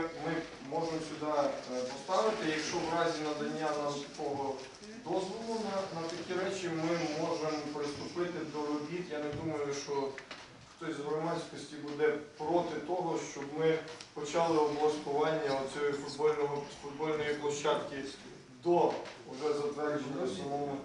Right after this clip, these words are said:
цілої документ-, ну, повного пакету документації, бо це перше рішення, воно тільки дає дозвіл на складання технічної документації.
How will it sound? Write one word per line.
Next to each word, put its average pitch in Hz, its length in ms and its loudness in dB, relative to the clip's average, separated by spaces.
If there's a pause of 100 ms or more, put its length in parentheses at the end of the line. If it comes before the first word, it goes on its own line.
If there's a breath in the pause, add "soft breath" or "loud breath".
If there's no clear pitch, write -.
цілої 143 360 0
документ-, 139 560 -4
ну, 135 80 -4 (140)
повного 147 340 0
пакету 143 480 0
документації, 143 720 0
бо 139 80 -4
це 151 120 0
перше 165 360 0 (100)
рішення, 156 300 -2
воно 151 120 4 (120)
тільки - 240 -4
дає 151 160 -2
дозвіл 160 400 0
на 151 80 -2
складання 156 460 -4 (100)
технічної 156 440 -6
документації. 143 760 -6